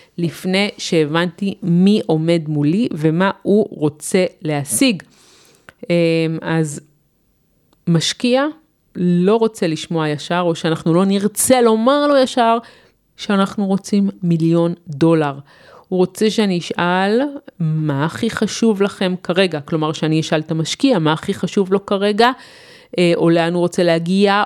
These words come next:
או באיזה סוגים של סטארט-אפים הוא משקיע, כלומר, לגלות עניין. ואם הוא, אה, מדבר על זה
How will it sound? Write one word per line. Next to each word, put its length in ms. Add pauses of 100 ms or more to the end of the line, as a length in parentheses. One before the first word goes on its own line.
או 260
באיזה 500
סוגים 400
של 180
סטארט-אפים 720
הוא 160
משקיע, 580 (140)
כלומר, 340
לגלות 460
עניין. 440 (680)
ואם 800 (100)
הוא, 300 (440)
אה, 280
מדבר 480
על 120
זה 240